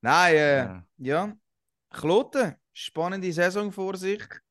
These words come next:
Speaker 1: Ähm, beim Trainer die gleiche Situation wie beim E A C Biel. Man hat ihn nicht wollen wechseln, hat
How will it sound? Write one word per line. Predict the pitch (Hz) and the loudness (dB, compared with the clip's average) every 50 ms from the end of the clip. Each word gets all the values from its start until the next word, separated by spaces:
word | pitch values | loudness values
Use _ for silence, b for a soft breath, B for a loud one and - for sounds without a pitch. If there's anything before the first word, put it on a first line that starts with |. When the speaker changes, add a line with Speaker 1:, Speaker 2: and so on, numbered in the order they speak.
| _ _ _ _ _ _ _ _ _ _ _ _ _ _ - | _ _ _ _ _ _ _ _ _ _ _ _ _ _ -6
Speaker 1:
Ähm, | 135 131 135 135 135 135 139 139 139 139 135 127 | -2 -2 -2 0 0 -2 -2 -2 -2 -2 -2 -2
beim | 139 151 147 143 139 | -2 -2 -2 0 2
Trainer | 151 151 160 175 180 180 | 4 4 4 4 2 0
die | 156 170 | -2 -2
gleiche | 156 165 170 175 165 175 | -4 -4 -6 -6 -6 -6
Situation | 156 170 170 165 - 170 160 - - 165 165 165 156 | -6 -6 -6 -6 -6 -8 -6 -4 -4 -4 -2 -2 -2
wie | 156 156 143 | -4 -4 -4
beim | 147 151 147 151 | -4 -4 -4 -2
E | 151 151 | -2 -2
A | 147 143 | -2 -4
C | - - 147 | -4 -6 -6
Biel. | 123 139 143 160 170 170 175 175 170 - | -4 -2 -2 0 0 0 -2 -4 -8 -12
Man | - 143 143 139 131 131 135 | -12 -10 -8 -6 -4 -4 -2
hat | 143 151 - | -4 -4 -4
ihn | 143 135 135 135 | -6 -6 -4 -2
nicht | 143 147 147 151 | -2 -2 -2 -2
wollen | 151 160 160 156 151 | 0 0 0 0 0
wechseln, | 147 147 147 143 - - - 156 151 147 143 | 0 0 0 0 -4 -8 -8 -6 -6 -4 -4
hat | 139 135 127 - | -4 -4 -6 -6